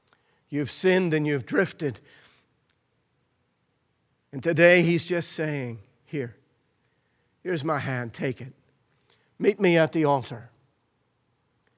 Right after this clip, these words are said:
Let's fix this. It's enough." And He will be enough. In the early nineteen eighties, my wife and I and four children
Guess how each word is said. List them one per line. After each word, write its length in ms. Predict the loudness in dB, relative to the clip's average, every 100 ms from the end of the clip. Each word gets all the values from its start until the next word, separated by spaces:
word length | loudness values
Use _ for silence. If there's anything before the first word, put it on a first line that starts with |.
| _ _ -4
Let's 220 | -4 -4
fix 320 | -2 -2 -4
this. 400 | -12 -12 -14 -20 _
It's 180 | -12 -6
enough." 540 | -4 -4 -8 _ _ _ _ _ _ _ _ _ _ _ _
And 160 | -10 -6
He 540 | 2 2 2 0 -8
will 220 | -4 -4 0
be 300 | 2 4 4
enough. 520 | 2 -4 -8 -20 _ _ _ _ _ _ _ _ _ _ _ _ _ _ _ _ _ _ _ _ _ _ _ _ _ _ _ _ _ _ _ _ _ _
In 140 | -2 2
the 120 | 4
early 280 | 6 4 2
nineteen 480 | 2 0 0 0
eighties, 640 | 2 2 0 -2 -4 -14 -14
my 180 | -8 -6
wife 400 | -2 -2 -2 -8
and 160 | -8
I 260 | -6 -6 -6
and 300 | -8 -12 -16 _ _ _
four 400 | -4 -2 -2 -6
children 560 | -12 -6 -4 -4 -6